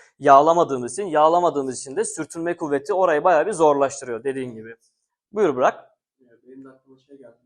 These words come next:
Speaker 2: Mesela bisikletlerde, e, frene bastığımız zaman o fren, e, şeyi, pedala,
Speaker 1: Hı hı.
Speaker 2: e, teker lastiği
Speaker 1: Hı hı.
Speaker 2: eritiyor.
Speaker 1: Hı hı.
Speaker 2: Zarar veriyor.
Speaker 1: Ora-, o-, ona kabaklaşma deniyor, belki bilmiyorsunuzdur.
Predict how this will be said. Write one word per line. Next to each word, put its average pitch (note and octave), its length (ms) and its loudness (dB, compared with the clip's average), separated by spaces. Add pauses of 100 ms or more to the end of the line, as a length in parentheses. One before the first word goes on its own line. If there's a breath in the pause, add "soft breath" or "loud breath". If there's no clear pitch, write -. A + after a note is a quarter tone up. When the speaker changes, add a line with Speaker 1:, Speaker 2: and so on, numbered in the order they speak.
(160)
Speaker 2:
Mesela A#2 220 -20
bisikletlerde, B2+ 680 -20
e, A#2 420 -20
frene B2+ 220 -20
bastığımız B2+ 440 -20
zaman B2 360 -20 (460)
o B2 360 -20 (180)
fren, C3 380 -20 (320)
e, A2+ 60 -20 (480)
şeyi, C3+ 280 -20
pedala, B2 380 -20 (280)
Speaker 1:
Hı D3 40 -18
hı. C3+ 120 -16
Speaker 2:
e, A#2 360 -20
teker B2+ 240 -20
lastiği C3 580 -20 (120)
Speaker 1:
Hı D#3 60 -14
hı. F#3 340 -14
Speaker 2:
eritiyor. - 460 -20 (260)
Speaker 1:
Hı C#3 60 -12
hı. C3+ 140 -16 (160)
Speaker 2:
Zarar B2+ 240 -20
veriyor. G#2+ 200 -20 (140)
Speaker 1:
Ora-, F#3+ 500 2
o-, A3+ 160 4
ona C4 400 2
kabaklaşma A3+ 680 4
deniyor, D3+ 300 0
belki D#3+ 280 -2
bilmiyorsunuzdur. D3 800 -8